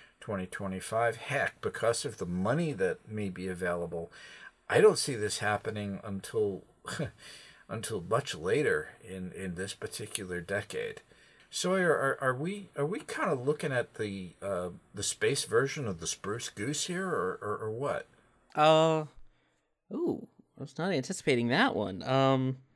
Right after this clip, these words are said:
Speaker 2: there's a comparison you don't <laughs> hear very often. I mean, you've got a rich billionaire designing their own super large, oversized type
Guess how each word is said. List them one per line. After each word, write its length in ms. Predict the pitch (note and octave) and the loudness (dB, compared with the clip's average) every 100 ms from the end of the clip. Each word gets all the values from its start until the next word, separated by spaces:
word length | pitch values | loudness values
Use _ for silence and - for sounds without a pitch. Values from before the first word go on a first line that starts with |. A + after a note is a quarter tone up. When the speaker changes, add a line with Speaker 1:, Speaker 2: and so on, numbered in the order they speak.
| _ _ | _ _
Speaker 2:
there's 220 | D3 A3+ B3 | 8 10 8
a 60 | |
comparison 520 | C#3+ D#3 D#3 C#3 D3 | 2 8 10 10 6
you 80 | C#3+ | 6
don't 220 | C#3+ C#3 | 8 8
<laughs> 0 | |
hear 200 | C#3 D#3 | 8 8
very 360 | C3+ D3+ C3+ C3 | 10 10 10 10
often. 500 | C3 C3 - E3+ G3+ - - - - _ - | 8 4 4 2 2 -4 -20 -20 -20 _ -4
I 80 | |
mean, 320 | C#3+ C#3+ C#3 B2+ | 0 2 2 0
you've 140 | C#3 | 4
got 180 | D3 D#3 | 6 8
a 40 | |
rich 260 | E3+ G3 - | 6 2 4
billionaire 540 | E3+ D#3 D3 D3 F3+ | 6 6 4 4 4
designing 460 | F3 C#3 C3 C#3 D3+ | 4 2 4 2 2
their 160 | D3 C#3+ | 2 4
own 180 | D3 | 2
super 500 | - - - E3 F3 | -2 -6 0 0 0
large, 800 | E3 D3+ D3 D3 D3 - - - - _ | 2 4 6 4 0 -12 -16 -18 -20 _
oversized 680 | C#3 D3+ D#3+ E3 D3+ C#3+ - | -4 -2 -2 0 0 -2 -6
type 360 | - C#3 C3 | -2 0 0